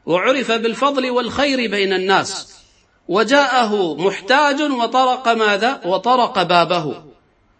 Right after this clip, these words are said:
وسأله سؤالا وألح عليه في السؤال، أيرده؟ لا يرده.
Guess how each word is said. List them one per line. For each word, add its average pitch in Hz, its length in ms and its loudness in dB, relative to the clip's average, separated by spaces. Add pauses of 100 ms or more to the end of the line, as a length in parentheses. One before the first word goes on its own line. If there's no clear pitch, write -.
(120)
وسأله 247 800 2
سؤالا 226 800 2 (200)
وألح 269 600 2
عليه 247 540 2
في 208 80 -2
السؤال، 196 540 0
أيرده؟ 277 1000 0 (1600)
لا 294 300 4
يرده. 233 640 0